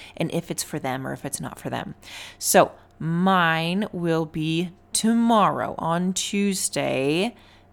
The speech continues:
the, um, what date is that? Tuesday, October six-, seventeenth,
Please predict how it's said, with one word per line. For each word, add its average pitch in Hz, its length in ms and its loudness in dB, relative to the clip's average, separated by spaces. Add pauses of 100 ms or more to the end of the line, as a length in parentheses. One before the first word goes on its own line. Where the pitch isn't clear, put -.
the, 139 680 0
um, 50 760 -6
what 254 180 -8 (100)
date - 400 -6
is - 120 -14
that? - 680 -6
Tuesday, 208 720 6
October 175 540 -6
six-, - 400 -2 (160)
seventeenth, 240 920 0